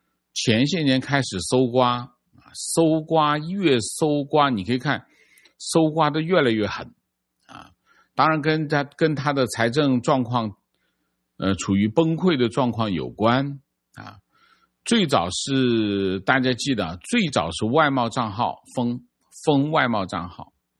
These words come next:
封就是这些老少边穷地区的公安局，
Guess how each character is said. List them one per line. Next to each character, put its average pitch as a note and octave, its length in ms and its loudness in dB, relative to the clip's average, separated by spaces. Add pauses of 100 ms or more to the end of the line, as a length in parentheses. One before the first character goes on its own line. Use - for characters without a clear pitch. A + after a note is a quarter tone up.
(760)
封 D3 300 2
就 C3+ 160 2
是 G#2 160 -4
这 C3 140 0
些 A#2 600 2
老 G2 220 0
少 B2 180 2
边 B2+ 260 2
穷 A2 240 -4
地 A2 200 -4
区 G#2+ 280 -4
的 F2+ 400 0
公 A2+ 220 0
安 G#2+ 220 2
局， E2+ 340 -8